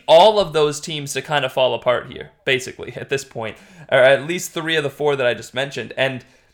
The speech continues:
you know, if it was just one or two, if it was just one, or, if you were in eighth place or ninth place and you just needed one or two of those teams to kind of, g-, you know, go bad here at the end of the season, sure, that might be possible. But at this point,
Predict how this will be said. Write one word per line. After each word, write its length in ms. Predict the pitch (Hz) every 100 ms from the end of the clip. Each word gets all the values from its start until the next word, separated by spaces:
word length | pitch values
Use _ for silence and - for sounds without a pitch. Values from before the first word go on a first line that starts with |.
| _ _ _ _ _ _ _ _
you 160 | 151 165
know, 100 | 156
if 120 | 151
it 20 |
was 160 | 170 180
just 160 | 226 220
one 220 | 185 190
or 80 | 170
two, 380 | - 147 151 151
if 140 | 135
it 20 | 147
was 120 | 160
just 160 | 185
one, 200 | 147 147
or, 80 | 147 143
if 120 | 147
you 120 | 208
were 140 | 226
in 200 | 208 175 -
eighth 300 | 151 156 -
place 300 | 151 147 139
or 60 |
ninth 280 | 127 135 131
place 300 | 135 135 - _ _ -
and 180 | 127
you 60 | 147
just 200 | 147 -
needed 360 | 139 135 117 117
one 300 | 139 165 165
or 100 | 139
two 260 | - 156
of 80 | 151
those 240 | 139 131
teams 360 | - 139 131 127
to 80 | -
kind 240 | 135 123
of, 200 | 120 -
g-, 80 | - - _
you 100 | 127
know, 140 | 120 113
go 200 | 131 131
bad 340 | 131 131 131
here 220 | 139 131
at 80 | 131
the 100 | 123
end 80 | 123
of 60 | 120
the 60 |
season, 380 | - 127 127 127 _ _ _ -
sure, 400 | - 196 196 185
that 160 | 151
might 180 | 156 151
be 60 | 139
possible. 760 | 151 147 170 147 127 120 - -
But 200 | 131 -
at 200 | 135 -
this 220 | 185 -
point, 520 | - 139 143 170 156